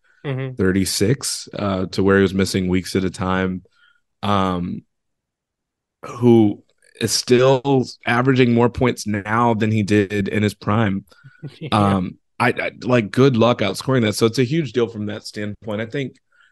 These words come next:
Speaker 2: you know, again, my, my newsletter specifically was at least seeding the idea that, like, we've never had a superstar that could do as much as this guy does at this
Speaker 1: Mm-hmm.
Speaker 2: high level.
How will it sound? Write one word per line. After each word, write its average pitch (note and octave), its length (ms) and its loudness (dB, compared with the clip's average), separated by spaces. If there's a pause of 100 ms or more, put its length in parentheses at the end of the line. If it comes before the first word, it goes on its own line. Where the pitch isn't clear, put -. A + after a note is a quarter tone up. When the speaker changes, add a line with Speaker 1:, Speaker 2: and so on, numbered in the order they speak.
(340)
Speaker 2:
you B2+ 100 0
know, G2 460 -2
again, G#2+ 520 0
my, G#2 140 -6
my A#2 220 -2
newsletter A2+ 500 2
specifically G2+ 640 -4
was F#2+ 380 -4 (680)
at A2+ 140 -4
least B2 420 2
seeding G#2+ 340 -2
the G#2 100 -2
idea G2 280 -2
that, F#2+ 180 -10
like, G2 200 -4
we've A2 180 0
never G#2+ 260 0
had G2+ 120 2
a F#2+ 40 2
superstar F#2+ 680 -4
that F#2+ 160 -4
could F2+ 160 -6
do F#2 200 -2
as F2+ 120 -6
much F#2 400 -8
as F2 100 -12
this F2+ 160 -12
guy - 200 -10
does A2+ 280 -8
at G#2 220 -4
this - 180 -6
Speaker 1:
Mm-hmm. C#3 160 -4
Speaker 2:
high F#2 140 -2
level. G2 400 -8